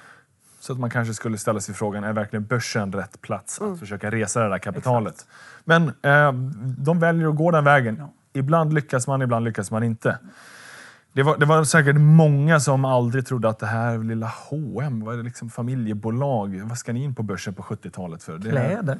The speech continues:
Speaker 1: Kläder, det är inte, är en framtidsbransch.
Speaker 3: Ja.
Speaker 1: Eh, ja, jädra mig vad fel de fick sen, för
Speaker 3: Ja.
Speaker 1: H och M växte ju sig ganska rejält
Speaker 2: Mm.
Speaker 1: sen de börsnoterades.
Speaker 3: Men det viktiga är ju ändå att man faktiskt själv tar ställning till en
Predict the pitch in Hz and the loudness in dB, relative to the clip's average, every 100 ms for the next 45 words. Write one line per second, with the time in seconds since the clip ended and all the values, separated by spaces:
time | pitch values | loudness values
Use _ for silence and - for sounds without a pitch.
0 | - - 139 151 160 123 101 143 131 139 | -8 -2 2 4 4 2 0 -2 -2 0
1 | 151 131 156 127 98 87 95 69 - - | 0 0 -2 -2 -6 -4 -6 -6 -12 -4
2 | 143 123 131 - - - _ 113 117 117 | -2 -2 -4 -12 -20 -20 _ 2 4 4
3 | 113 110 107 - - 110 - 127 135 139 | 4 2 -2 -6 -4 -4 -4 2 2 4
4 | 139 127 117 127 113 107 110 - 107 92 | 2 2 2 0 0 -2 -4 -4 -4 -4
5 | 110 131 117 117 - 113 107 101 98 95 | -2 0 0 -2 -4 -6 -4 -4 -4 -6
6 | 92 90 107 _ - 143 170 170 113 92 | -8 -10 -12 _ -4 0 4 4 4 0
7 | - - _ _ 196 165 143 131 127 120 | -8 -18 _ _ -6 -2 2 4 4 2
8 | 113 98 90 - - - 180 220 214 - | 0 0 -2 -4 -12 0 2 2 0 2
9 | 208 170 156 156 165 147 139 139 139 156 | 2 6 4 4 4 4 4 2 2 0
10 | 139 127 156 135 127 - 175 170 127 147 | 0 2 0 0 -6 -2 2 2 2 0
11 | 135 123 - 151 131 156 170 139 151 139 | 0 0 0 2 2 0 0 0 -2 -2
12 | 123 | 0